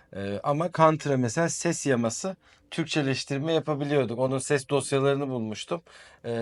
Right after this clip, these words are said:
yine biz mikrofonla wav kaydı alıp onların yerini değiştirmiştik. Ee, o zaman internet çok fazla olmadığı için mesela fifa iki bin birde ya da Fi-, fifa iki bin ikide Türkiye Ligi yaması otuz sekiz megabayttı.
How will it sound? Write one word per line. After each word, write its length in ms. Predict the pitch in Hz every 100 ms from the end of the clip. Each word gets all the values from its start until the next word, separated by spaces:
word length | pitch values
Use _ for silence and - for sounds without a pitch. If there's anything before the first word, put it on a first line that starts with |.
| 123 135
yine 280 | 135 139 135
biz 200 | 127 135
mikrofonla 580 | 135 143 131 139 135
wav 280 | 131 143 139
kaydı 380 | 135 120 113 117
alıp 200 | 160 202 - - -
onların 340 | - 143 139 143
yerini 360 | 143 143 139 120
değiştirmiştik. 760 | 110 104 - 92 87 - 151 - - - - _
Ee, 380 | 110 110 107 107 101
o 120 | 123
zaman 240 | 139 156
internet 460 | 147 131 143 156 165
çok 200 | 156 147
fazla 380 | 151 147 139 156
olmadığı 340 | 156 170 190
için 220 | 208 123
mesela 380 | 127 123 135 120
fifa 460 | - 143 143 139 - - - -
iki 260 | 127 143
bin 200 | 139 135
birde 260 | 139 127 127
ya 220 | 117 117
da 40 | 117
Fi-, 260 | 120 131
fifa 420 | - 120 - 117
iki 240 | 135 120 123
bin 80 | 127
ikide 280 | 123 117
Türkiye 420 | - 151 - 147 127
Ligi 200 | 127 160
yaması 360 | 127 123 185
otuz 260 | 135 - -
sekiz 300 | 123 - 160
megabayttı. 760 | 160 110 101 101 98 - -